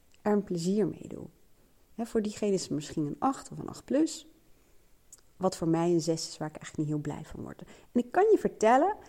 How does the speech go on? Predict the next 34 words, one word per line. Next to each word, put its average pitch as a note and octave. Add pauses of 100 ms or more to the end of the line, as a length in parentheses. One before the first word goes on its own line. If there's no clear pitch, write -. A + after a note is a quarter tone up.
(180)
dat F#3+
daardoor G#3+
het -
opruimproces, F#3+
ehm, D#3 (460)
en D#4
veel -
leuker G#3+
was. C4+ (380)
En A#3
ik G3+
heb F3
mensen D3+
blij F4
gemaakt. - (720)
En F3
dat -
is -
superleuk. - (340)
En D4
nogmaals, D#4 (120)
ik E4
ben D4+
er C4+
echt C#4
van B3+
overtuigd A3
dat -
opruimen, G3+
ehm, F#3
of -
in -
elk F#3+
geval F#3+